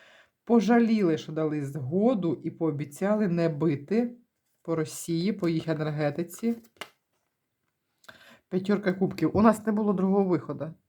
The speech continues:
У нас не було другого виходу. Просто нас не було, в нашої влади Зеленського, не було другого виходу. Звісно, що не хотіли цього робити. Звісно, що понімав, е, що, е, м,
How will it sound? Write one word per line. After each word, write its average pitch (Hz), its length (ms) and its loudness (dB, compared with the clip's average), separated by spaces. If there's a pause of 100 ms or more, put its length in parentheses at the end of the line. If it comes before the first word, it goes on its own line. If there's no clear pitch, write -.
(160)
У 170 160 -6
нас 143 260 0
не 156 100 -2
було 220 300 2
другого 185 420 -2
виходу. 139 460 -4
Просто 185 480 4
нас 147 320 0
не 143 80 -8
було, 240 380 0
в 214 60 0
нашої 147 360 -2
влади 139 360 0
Зеленського, 123 540 -2
не 220 180 4
було 196 440 4
другого 160 500 -2
виходу. 123 500 -4 (420)
Звісно, 233 420 4
що 240 180 0
не 196 140 4
хотіли 202 440 -2
цього 139 260 -6
робити. 127 480 -4
Звісно, 220 340 0
що 208 160 -6
понімав, 190 720 4 (600)
е, 160 240 6
що, 190 1160 4
е, 143 540 2
м, 160 280 -6